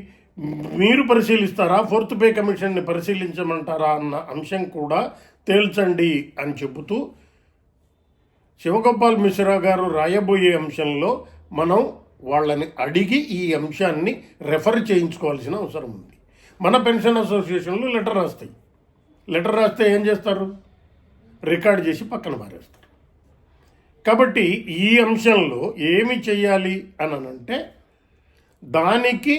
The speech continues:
terms of reference-లో ఐటమ్స్ యాడ్ చేయించుకునే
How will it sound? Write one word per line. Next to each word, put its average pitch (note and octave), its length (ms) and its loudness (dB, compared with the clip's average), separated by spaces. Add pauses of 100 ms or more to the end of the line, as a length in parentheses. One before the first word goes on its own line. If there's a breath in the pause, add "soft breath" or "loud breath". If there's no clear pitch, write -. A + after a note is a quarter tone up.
(720)
terms G3+ 380 -2
of G#3+ 160 2
reference-లో G3+ 580 0 (200)
ఐటమ్స్ G3 360 -2 (200)
యాడ్ G3 220 2 (140)
చేయించుకునే F#3+ 960 0